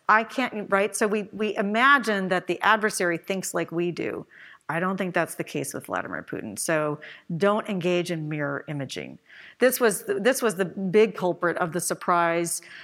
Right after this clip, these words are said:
when India tested its nuclear weapon in nineteen ninety-eight. We thought during the election that the Indi-, that the B J P party was gonna function like an American political party. It's just cheap talk in the campaign, "They're gonna test a nuclear weapon." Well, it turned out not to be cheap talk.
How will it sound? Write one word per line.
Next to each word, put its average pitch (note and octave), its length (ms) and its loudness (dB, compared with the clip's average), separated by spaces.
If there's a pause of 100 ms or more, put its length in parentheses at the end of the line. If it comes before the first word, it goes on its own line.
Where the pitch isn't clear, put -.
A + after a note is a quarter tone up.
(120)
when F#3 180 -2
India G#3+ 420 0
tested F3+ 400 -4
its - 180 -4
nuclear F3 300 -2
weapon D#3+ 300 -2
in D#3+ 100 -2
nineteen D#3 320 -6
ninety-eight. D#3 580 -4
We F3 120 -4
thought E3 440 0
during F3 240 -4
the D#3 100 -4
election G3 580 0 (800)
that G3+ 240 0
the G3+ 80 0
Indi-, A3+ 340 0
that F#3+ 200 2
the G3+ 60 2
B G3+ 140 0
J F3+ 160 0
P C#4+ 180 0
party G3+ 280 4
was F#3 160 0
gonna F#3+ 180 0
function F#3 400 -2
like F3 160 0
an A3+ 80 0
American C#4+ 420 4
political E3+ 380 0
party. D#3 280 -2
It's A3+ 160 -4
just - 200 -2
cheap D4 300 0
talk D#4 320 8
in A3 80 0
the G3 80 0
campaign, F#3 520 -2
"They're E3+ 120 -2
gonna F3 180 0
test F3 300 -2
a - 20 -4
nuclear E3+ 340 -4
weapon." E3 320 -4
Well, F#3 140 -2
it - 60 -8
turned G#3 180 -2
out F3+ 140 2
not F3+ 180 0
to D#3 60 -6
be G2+ 120 -4
cheap - 280 -8
talk. - 320 -4